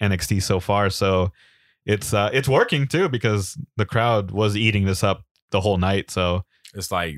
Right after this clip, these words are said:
Speaker 2: them two and then, uh, Hornswoggle and Maxine.
Speaker 1: Yes. <laughs> The two biggest feuds on N X T so
Speaker 2: Mm-hmm.
Speaker 1: far. So we go to commercial, and when we come back, we have, uh, Josh <laughs> saying that, you know, who knows if we're gonna be on the air next week, but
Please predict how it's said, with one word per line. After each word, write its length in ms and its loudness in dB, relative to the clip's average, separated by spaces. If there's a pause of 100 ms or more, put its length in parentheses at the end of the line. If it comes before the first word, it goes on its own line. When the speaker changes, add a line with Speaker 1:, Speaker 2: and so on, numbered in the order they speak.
Speaker 2:
them 440 0
two 400 0
and 180 0
then, 220 0
uh, 220 0
Hornswoggle 840 0
and 140 -2
Maxine. 380 -2
Speaker 1:
Yes. 400 0
<laughs> 840 -2
The 160 -2 (320)
two 160 0
biggest 340 0
feuds 380 0
on 160 2
N 100 2
X 160 -2
T 220 0
so 160 0
Speaker 2:
Mm-hmm. 100 2
Speaker 1:
far. 220 0 (640)
So 180 -2
we 80 2
go 100 2
to 100 0
commercial, 540 2
and 440 0
when 300 0
we 100 2
come 240 0
back, 320 2
we 220 0
have, 360 0
uh, 440 0 (580)
Josh 240 2
<laughs> 20 -4
saying 320 4
that, 240 2 (100)
you 120 0
know, 320 -2
who 100 0
knows 220 2
if 100 0
we're 100 0
gonna 200 2
be 120 2
on 120 2
the 140 0
air 120 2
next 280 -2
week, 240 2
but 160 0